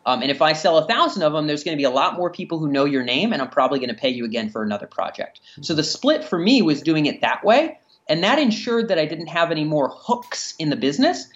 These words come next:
Speaker 1: that would scare away buyers, because that was not congenial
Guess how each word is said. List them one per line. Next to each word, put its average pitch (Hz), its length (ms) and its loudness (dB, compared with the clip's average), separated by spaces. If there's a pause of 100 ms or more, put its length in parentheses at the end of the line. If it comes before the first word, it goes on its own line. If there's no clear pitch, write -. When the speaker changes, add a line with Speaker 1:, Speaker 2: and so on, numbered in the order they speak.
(140)
Speaker 1:
that 131 100 4
would 151 120 2
scare 139 300 0
away 123 280 0
buyers, 104 540 -4
because 120 240 -6
that 131 160 4
was 131 160 -4
not 131 380 2
congenial 127 800 0